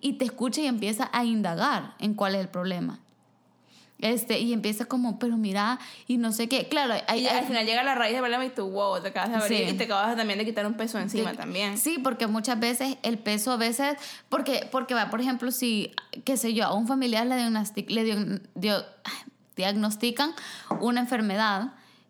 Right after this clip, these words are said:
Speaker 1: al, al final del día ni yo ni tú podemos hacer nada. Me,
Speaker 2: Ujú.
Speaker 1: me explico, o sea, como que, este, a, a la diferencia del estrés, que puede ser algo como que, bueno, pero le schedule algo, o meterte al gimnasio, qué sé yo, hacer ejercicio, lo que sea, para liberar toxinas y tal.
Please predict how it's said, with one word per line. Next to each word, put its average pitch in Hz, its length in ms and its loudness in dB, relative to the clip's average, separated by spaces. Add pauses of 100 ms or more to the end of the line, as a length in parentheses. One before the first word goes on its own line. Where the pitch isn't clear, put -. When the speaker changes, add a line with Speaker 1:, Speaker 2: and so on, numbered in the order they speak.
(460)
Speaker 1:
al, 240 220 2
al 226 120 2
final 240 280 2
del 262 140 0
día 262 200 2
ni 233 340 2
yo 226 160 2
ni 262 140 0
tú 302 160 -2
podemos 233 280 2
hacer 220 240 0
nada. 214 640 0 (100)
Me, 214 220 2
Speaker 2:
Ujú. 180 100 0
Speaker 1:
me 220 40 4
explico, 226 500 0
o 202 40 -2
sea, 214 180 2
como 220 280 0
que, 214 320 0 (440)
este, 214 840 0
a, 214 100 6
a 220 220 4
la 208 220 2
diferencia 202 460 -2
del 214 220 0
estrés, 226 360 0
que 269 120 0
puede 208 220 0
ser 208 160 0
algo 214 160 2
como 226 200 0
que, 220 80 -2
bueno, 226 300 2
pero 196 140 0
le 190 120 0
schedule 185 380 -2
algo, 214 340 2
o 156 200 0
meterte 175 340 -4
al 202 60 0
gimnasio, 233 440 2
qué 202 100 -2
sé 202 180 0
yo, 208 120 2
hacer 196 220 -2
ejercicio, 208 420 0
lo 175 80 -2
que 202 120 -2
sea, 202 260 2
para 180 140 0
liberar 170 420 0
toxinas 202 420 0
y 185 60 0
tal. - 180 2